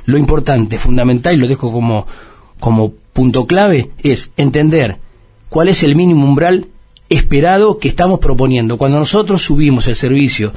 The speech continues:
o la prestación o el producto, sabemos que eso es el mínimo umbral esperado. La gente no va a aceptar menos. Pero antes de empezar en esa carrera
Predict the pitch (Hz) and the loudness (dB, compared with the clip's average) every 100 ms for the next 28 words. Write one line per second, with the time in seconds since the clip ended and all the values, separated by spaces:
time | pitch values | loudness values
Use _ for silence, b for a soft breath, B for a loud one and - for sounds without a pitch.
0 | B B B 135 131 135 - 120 - 147 | B B B -2 -2 -2 -4 -4 0 2
1 | 127 123 117 131 139 180 170 143 151 175 | 2 2 0 0 2 0 -2 -2 0 2
2 | - 160 170 - 220 220 233 202 156 165 | 2 2 -2 -2 -2 0 0 2 2 2
3 | 202 190 151 160 160 - 131 139 156 214 | 2 2 2 0 0 0 0 0 0 -2
4 | 220 196 208 202 185 196 190 156 110 - | 0 0 0 -2 -2 -2 -2 -2 -4 -8
5 | B B B B - 131 160 190 175 147 | B B B B -2 0 2 0 0 0
6 | 139 - 160 151 135 123 127 135 110 | 0 0 0 0 -2 -2 0 0 0